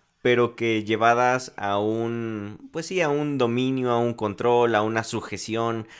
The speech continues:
por parte del liderazgo o incluso a un temor por parte de los seguidores, pues no es sano. Y, y mi propuesta, pues, era un liderazgo más fraternal, más lleno de amor.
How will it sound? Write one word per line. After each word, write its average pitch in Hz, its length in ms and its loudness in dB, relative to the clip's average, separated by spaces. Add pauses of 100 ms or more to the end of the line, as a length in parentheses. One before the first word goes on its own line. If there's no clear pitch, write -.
(160)
por 104 180 -4
parte 107 260 0
del 113 140 0
liderazgo 107 840 2
o 95 60 0
incluso 120 460 -4
a 135 40 0
un 135 300 -2
temor 120 420 0
por 110 200 -4
parte 107 300 0
de 107 100 2
los 92 440 0
seguidores, 110 680 0 (300)
pues 95 180 -2
no 117 260 2
es 123 180 0
sano. 143 360 -2 (380)
Y, 92 360 -4
y 87 280 -6
mi 90 160 -8
propuesta, 98 520 -6
pues, 92 200 -8
era 92 160 -4
un 92 160 -4
liderazgo 90 440 -2
más 90 240 -2
fraternal, 110 680 -4
más 101 200 -4
lleno 90 220 -6
de 82 80 -6
amor. 117 540 0